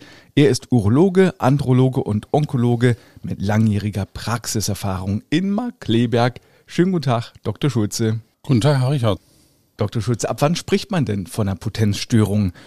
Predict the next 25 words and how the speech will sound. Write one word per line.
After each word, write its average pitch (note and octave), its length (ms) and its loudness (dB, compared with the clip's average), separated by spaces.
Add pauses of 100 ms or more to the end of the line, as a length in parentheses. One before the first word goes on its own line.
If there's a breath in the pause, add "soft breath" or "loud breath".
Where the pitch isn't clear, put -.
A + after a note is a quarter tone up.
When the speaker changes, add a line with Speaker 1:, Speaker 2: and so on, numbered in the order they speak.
(160 loud breath)
Speaker 1:
und C3+ 100 4
ab B2+ 120 4
wann D3 200 0
gilt F3 220 -2
sie - 260 -6
als - 460 -2
behandlungsbedürftig? A2 1900 -2 (100)
Speaker 2:
Die A#2 60 -4
Frage D3+ 240 -2
ist - 120 2
sehr C3 120 2
gut E3 200 -4
und A2 100 2
das G2+ 160 -4
ist A2 200 -6
die A2+ 100 -6
zentrale A2 500 0
Frage. G2 520 2
Also G2+ 340 -2 (680 loud breath)
wenn G#2+ 120 -2
jemand B2 300 2
über A2+ 180 -2
mindestens B2 460 -2
drei A2 200 0
Monate A2+ 680 0